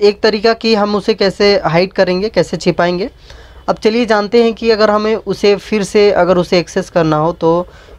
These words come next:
या उस folder से हमें कुछ निकालना हो या डालना हो, तो हम उसे कैसे फिर से view करेंगे, यानी कि शो करेंगे।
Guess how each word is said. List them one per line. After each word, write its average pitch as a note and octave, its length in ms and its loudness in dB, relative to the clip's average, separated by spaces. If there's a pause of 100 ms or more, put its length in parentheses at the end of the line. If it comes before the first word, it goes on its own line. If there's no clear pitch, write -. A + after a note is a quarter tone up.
या D#3 180 2
उस D#3 300 -4
folder E3 320 0
से F#3 140 -2
हमें E3+ 200 0
कुछ - 220 -6
निकालना D3+ 420 0
हो D3 240 -2
या C#3 120 2
डालना D3+ 360 0
हो, D3 280 -6 (540)
तो F3 60 0
हम E3+ 140 0
उसे G3+ 380 0
कैसे E3+ 280 0
फिर E3+ 180 -4
से C4 220 -2 (960)
view D#3 260 2
करेंगे, D3+ 320 0
यानी F3 220 0
कि G#3 140 -6
शो F3 240 0
करेंगे। B2+ 460 -4